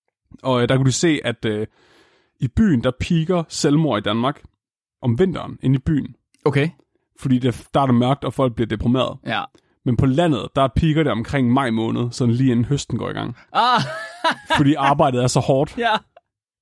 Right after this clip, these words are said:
Speaker 2: Ej, hvor sindssygt. Prøv at tænke at have et arbejde, der er så hårdt, du sådan, "Det eneste, jeg kan gøre, det er at slå mig selv ihjel. Det kan jeg ikke
Speaker 1: Jeg
Speaker 2: holde
Speaker 1: dræber
Speaker 2: til."
Speaker 1: mig. Ja, nu har,
Speaker 2: Ja.
Speaker 1: nu har jeg drukket hele vinteren. Nu skal jeg fandme
Speaker 2: <laughs>
Speaker 1: goodbye.
Speaker 2: Shit, mand.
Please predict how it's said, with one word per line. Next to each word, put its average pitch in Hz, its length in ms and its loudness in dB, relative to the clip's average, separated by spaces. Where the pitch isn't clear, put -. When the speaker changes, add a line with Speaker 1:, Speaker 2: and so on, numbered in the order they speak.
Speaker 2:
Ej, 123 140 -10
hvor 120 80 -8
sindssygt. - 720 -12
Prøv 180 60 -4
at 170 40 -2
tænke 185 140 0
at 135 60 2
have 151 60 2
et - 80 -2
arbejde, 135 300 2
der 123 60 -2
er 117 40 0
så 139 100 -2
hårdt, 139 280 0
du 120 80 -4
sådan, 123 200 -4
"Det 147 120 0
eneste, 135 200 2
jeg 117 60 -4
kan - 80 -14
gøre, 110 140 -2
det 113 100 -2
er 95 40 -2
at 90 80 -8
slå - 100 -16
mig - 80 -14
selv - 140 -12
ihjel. 62 160 -14
Det 139 80 -2
kan 147 60 -2
jeg - 60 -2
ikke 156 80 0
Speaker 1:
Jeg - 80 -
Speaker 2:
holde 120 60 0
Speaker 1:
dræber 113 200 -2
Speaker 2:
til." 87 40 -14
Speaker 1:
mig. 110 100 -8
Ja, 113 120 -2
nu 123 100 -2
har, 131 80 2
Speaker 2:
Ja. 123 120 2
Speaker 1:
nu 135 60 2
har 151 80 4
jeg 117 100 0
drukket 127 240 2
hele 127 120 0
vinteren. 107 280 -2
Nu 117 80 -2
skal 120 160 -8
jeg 110 80 -6
fandme 110 340 -6
Speaker 2:
<laughs> - 240 0
Speaker 1:
goodbye. 135 520 2
Speaker 2:
Shit, - 360 -20
mand. - 140 -20